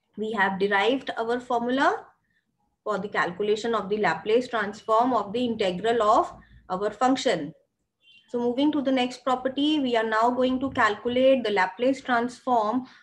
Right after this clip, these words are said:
of a function which is multiplied by t, and it could also be multiplied with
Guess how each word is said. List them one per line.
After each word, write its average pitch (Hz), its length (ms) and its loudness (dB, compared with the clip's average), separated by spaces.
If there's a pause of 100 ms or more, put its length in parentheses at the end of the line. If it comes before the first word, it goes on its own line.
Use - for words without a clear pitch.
(160)
of 220 160 -2
a 269 60 0
function 247 580 0
which 240 180 0
is 226 120 -4
multiplied 262 880 2 (360)
by 202 400 2 (120)
t, 262 400 0 (240)
and 262 460 2 (100)
it 226 160 -8
could 220 140 2
also 214 300 0
be 262 100 -2
multiplied 233 840 0
with 220 240 2